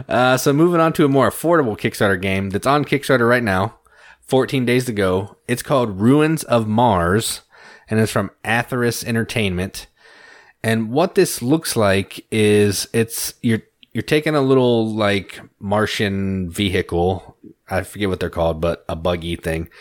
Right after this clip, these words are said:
And you're going to these locations and you're taking certain actions. You're trying to get resources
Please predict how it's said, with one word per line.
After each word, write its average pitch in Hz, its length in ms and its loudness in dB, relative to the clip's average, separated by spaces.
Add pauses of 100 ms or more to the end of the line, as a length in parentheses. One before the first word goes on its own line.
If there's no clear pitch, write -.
(440)
And 113 140 0
you're 110 80 0
going 131 160 2
to 131 80 4
these 117 160 2
locations 104 840 -2
and 107 120 -6
you're 98 100 -4
taking 110 320 -6
certain 92 340 -4
actions. 78 580 -4 (360)
You're 110 120 0
trying 120 280 0
to 113 100 -4
get 107 300 2
resources 104 880 0